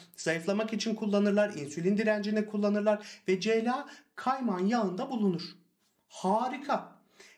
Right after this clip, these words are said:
E abi ben bu C L A'yı doğal olarak kaymaktan alırsam çok mutlu olurum. Bir diğer mesele yağ olduğu için ve sütten geldiği için sütün içerisindeki besin öğelerini bulundurur. Özellikle yağda eriyen vitaminleri ciddi miktarda bulundurur.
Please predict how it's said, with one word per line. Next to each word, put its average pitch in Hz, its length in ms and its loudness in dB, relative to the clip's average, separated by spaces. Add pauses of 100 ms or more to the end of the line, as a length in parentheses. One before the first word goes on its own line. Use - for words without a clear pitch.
(280)
E 190 220 0
abi 214 360 -2
ben 220 240 0
bu 240 100 2
C 226 260 0
L 233 100 2
A'yı 214 180 0
doğal 208 240 0
olarak 226 340 2
kaymaktan 208 440 0
alırsam 269 440 -4 (600)
çok - 240 -6
mutlu - 280 -4
olurum. - 240 -14 (380)
Bir 175 120 -2
diğer 262 260 2
mesele 240 540 -2 (420)
yağ 151 400 -2
olduğu 156 560 -2
için 143 440 -2
ve 175 100 0
sütten 220 480 -2
geldiği 143 320 -2
için 220 300 -6 (100)
sütün 208 340 0
içerisindeki 233 540 0
besin 226 340 2
öğelerini 202 380 4
bulundurur. 127 520 -2 (160)
Özellikle 233 540 0
yağda 185 400 0
eriyen 226 380 2
vitaminleri 196 560 0
ciddi 170 300 -2
miktarda 139 480 0
bulundurur. 123 420 -6